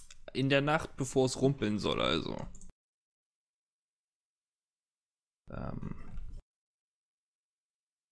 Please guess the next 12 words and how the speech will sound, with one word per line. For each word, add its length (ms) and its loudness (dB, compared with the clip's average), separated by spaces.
Ein 180 12
letzter 340 10
Versuch. 500 8
Ansonsten 440 4
sage 200 10
ich 60 4
immer 160 8
oben 240 6
oder 140 6
unten 320 0
ab 120 -2
jetzt. 400 -2